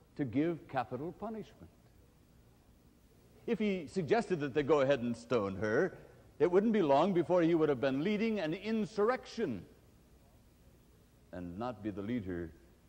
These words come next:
of the redemption of the world. Well, then, too, if he said, "Go ahead and stone her,"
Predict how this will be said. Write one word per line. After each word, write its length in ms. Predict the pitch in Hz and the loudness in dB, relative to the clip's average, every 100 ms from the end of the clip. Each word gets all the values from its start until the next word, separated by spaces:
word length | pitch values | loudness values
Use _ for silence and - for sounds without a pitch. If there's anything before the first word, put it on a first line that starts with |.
| _ - | _ -14
of 120 | 82 | -10
the 80 | 85 | -8
redemption 560 | 87 101 113 - 85 | -6 -4 -6 -8 -14
of 80 | 80 | -10
the 80 | 85 | -6
world. 340 | 104 165 135 87 - - - - - - - - - - - - - _ - - - - - - - - | -6 -4 -6 -10 -18 -20 -20 -20 -20 -20 -20 -20 -20 -20 -20 -20 -20 _ -20 -20 -20 -20 -20 -20 -20 -2
Well, 100 | 196 | 0
then, 180 | 202 226 | 2 2
too, 300 | - 269 196 - - - | 4 4 4 0 -16 -4
if 120 | 214 | 0
he 120 | 214 196 | 2 2
said, 400 | 220 190 139 - | 4 2 0 4
"Go 140 | 226 | 6
ahead 220 | 180 208 | 8 6
and 160 | 165 175 | 4 -4
stone 420 | - 240 254 214 | 0 4 4 4
her," 340 | 127 107 139 | 2 2 2